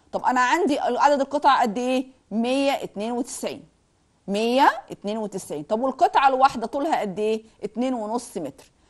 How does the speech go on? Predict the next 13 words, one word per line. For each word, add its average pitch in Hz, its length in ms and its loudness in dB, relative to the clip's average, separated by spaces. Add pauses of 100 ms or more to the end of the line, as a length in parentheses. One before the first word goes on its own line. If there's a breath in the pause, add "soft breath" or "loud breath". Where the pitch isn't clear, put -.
(120)
طب 208 120 2
أنا 240 120 4
عندي 262 280 0
قانون 247 500 -2
الطول 240 320 -4
الكلي 240 360 -2
بالمتر 254 440 -2
بيساوي 190 420 -2
إيه؟ 196 120 -2
نبص 196 300 -4
مع 185 140 4
بعض 214 260 6
كده، 254 280 2